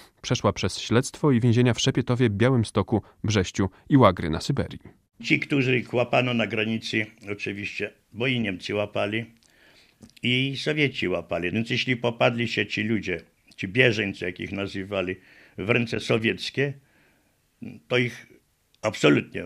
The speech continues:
Speaker 2: oczyścili do cna. To samo, jak trafili w ręce niemieckie, tak samo zostali oczyszczeni. Czyli kto już przekraczał granicę, a dostał się w ręce niemieckie lub sowieckie, już tutaj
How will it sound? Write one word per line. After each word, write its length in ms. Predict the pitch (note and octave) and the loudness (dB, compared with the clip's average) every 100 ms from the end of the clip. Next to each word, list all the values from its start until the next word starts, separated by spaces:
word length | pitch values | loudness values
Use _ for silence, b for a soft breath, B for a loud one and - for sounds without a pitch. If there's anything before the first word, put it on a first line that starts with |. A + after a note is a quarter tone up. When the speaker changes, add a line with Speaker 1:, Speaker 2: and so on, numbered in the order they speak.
| - | -10
Speaker 2:
oczyścili 640 | B2+ B2 B2+ A#2 - B2+ B2 | -4 -4 -2 -2 -2 -2 0
do 120 | B2 | -2
cna. 320 | A#2+ - G2+ | -4 -2 -2
To 220 | - - D3 | 0 0 4
samo, 200 | C#3+ D3+ | 6 6
jak 120 | D3 | 4
trafili 380 | D3 C#3+ C#3+ C3 | 2 0 0 0
w 40 | |
ręce 300 | B2+ B2 C3 | 0 0 0
niemieckie, 500 | C#3 D3 B2+ - F#2+ | 2 2 2 0 -4
tak 200 | A2 G2 | -4 -4
samo 200 | G2+ F#2 | -4 -4
zostali 340 | F#2 - F2 | -8 -10 -8
oczyszczeni. 560 | F2+ - F#2+ - E2+ D#2 b b b | -8 -8 -12 -10 -12 -12 b b b
Czyli 240 | D#3+ D#3+ | 2 2
kto 180 | - D#3 | 2 2
już 120 | C3 | 2
przekraczał 580 | - B2 C#3+ C3 B2+ G2+ | 0 2 4 2 2 -4
granicę, 500 | A2 A#2 A#2 - C3 B B | -2 -4 -4 -4 -4 B B
a 180 | G2 G#2 | 2 2
dostał 400 | F2+ C3 C3 A2 | 4 0 0 -4
się 160 | - G#2 | -2 -2
w 40 | |
ręce 360 | A#2+ G#2 F#2 F2 | -2 -2 -6 -6
niemieckie 540 | G2+ C#3 C#3 G#2+ - F#2+ | 0 2 2 0 -2 -4
lub 200 | C#3+ C#3 | -4 -4
sowieckie, 540 | C3 C3 B2+ - C3 - B B B - | -4 -2 -4 -4 -8 -8 B B B -4
już 320 | A2+ A#2+ - | -2 -2 -4
tutaj 260 | B2 A#2 | -2 0